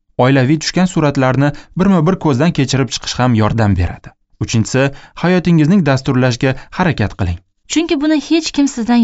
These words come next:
Speaker 2: yaxshi uddalay olmaydi. Har bir ishni boshlashdan avval ichingizda "Men shu ishni albatta uddasidan chiqaman", deb ishontiring. Axir fe'l-atvorni o'zgartirgan odamning hayoti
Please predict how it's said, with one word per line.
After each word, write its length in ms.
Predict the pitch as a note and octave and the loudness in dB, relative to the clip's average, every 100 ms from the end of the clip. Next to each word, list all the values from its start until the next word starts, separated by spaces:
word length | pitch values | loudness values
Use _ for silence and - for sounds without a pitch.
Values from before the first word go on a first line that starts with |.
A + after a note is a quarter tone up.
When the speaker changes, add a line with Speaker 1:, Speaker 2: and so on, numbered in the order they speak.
| G#3+ | 2
Speaker 2:
yaxshi 260 | G3 - A3+ | -2 -6 -6
uddalay 340 | G3 F#3+ G3 | -4 -4 -4
olmaydi. 480 | - F#3 F3+ F#3 F#3 F#3+ _ _ _ - | -4 -4 -4 -8 -12 -16 _ _ _ -8
Har 180 | A3 G#3 | -6 -2
bir 160 | A3 | -4
ishni 220 | G#3 A3+ G#3+ | -2 0 0
boshlashdan 580 | G#3 - G3+ - A3 G#3 G3 | -2 -4 -6 -2 -4 -2 -6
avval 260 | F#3+ B3 C#4+ - - | -2 -2 -2 -10 -8
ichingizda 500 | - C4 C4 A#3+ D4 C#4 | 0 4 2 2 -2 2
"Men 240 | A3+ B3+ C#4+ | 4 4 2
shu 80 | - A#3 | 0 -4
ishni 180 | - A#3+ G#3 | -2 -2 -2
albatta 420 | G3+ G#3+ C#4+ - A#3 | -2 -2 -4 -6 -8
uddasidan 420 | G3 G3+ - G#3 G3 | -6 -8 -6 -4 -4
chiqaman", 420 | - G#3 F#3+ F#3+ F#3 | -6 -4 -4 -4 -4
deb 200 | G3+ - | -6 -6
ishontiring. 500 | - F#3+ F3+ F#3 F3+ F3+ _ _ _ A3 | -6 -4 -6 -8 -12 -14 _ _ _ -4
Axir 200 | C4 B3+ | -4 -2
fe'l-atvorni 800 | C#4 C#4+ - A3 - A3 A3 A3+ A3 | 0 0 -2 -6 -4 -4 0 0 0
o'zgartirgan 640 | A3 G#3 A3 - A3+ G#3+ B3 - | -4 -2 -4 -4 -4 0 0 0
odamning 380 | G3+ F#3+ G3 A3 - | -2 0 0 -2 -4
hayoti 340 | F#3+ F#3 A#3 | -6 -6 -10